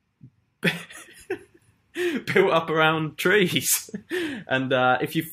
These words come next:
it's just, it will bring out your interests that maybe you didn't realise were,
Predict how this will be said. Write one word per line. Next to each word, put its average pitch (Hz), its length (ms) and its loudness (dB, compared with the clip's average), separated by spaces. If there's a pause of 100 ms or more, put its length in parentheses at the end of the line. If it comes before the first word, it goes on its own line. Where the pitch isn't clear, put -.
it's 165 180 2
just, 208 280 -2 (200)
it 175 140 2
will 180 60 0
bring 180 380 0
out 160 200 4
your 131 160 0
interests 123 540 -6
that 120 120 -10
maybe 123 280 -6
you 117 60 -8
didn't 117 280 -8
realise 110 520 0
were, 107 200 -4